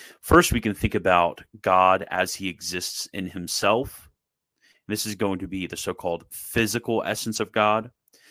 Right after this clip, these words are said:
And second, we can consider, uh, God as he is known by us.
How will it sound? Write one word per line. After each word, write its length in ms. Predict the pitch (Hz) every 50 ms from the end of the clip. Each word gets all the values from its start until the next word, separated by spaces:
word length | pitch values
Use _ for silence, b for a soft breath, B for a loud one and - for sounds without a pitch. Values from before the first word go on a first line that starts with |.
| b b b b -
And 80 | 113
second, 440 | - - 151 151 147 - 120 113 -
we 120 | - 107 107
can 140 | - 104 101
consider, 680 | - 104 98 95 - 107 95 98 92 90 87 85 - -
uh, 120 | 87 87 90 -
God 260 | 101 95 95 98 98
as 240 | - - 98 98 -
he 100 | - 101
is 160 | 95 87 85
known 360 | 92 95 95 95 95 95 92
by 240 | 85 - 87 82 82
us. 500 | 80 82 80 - - - - - - -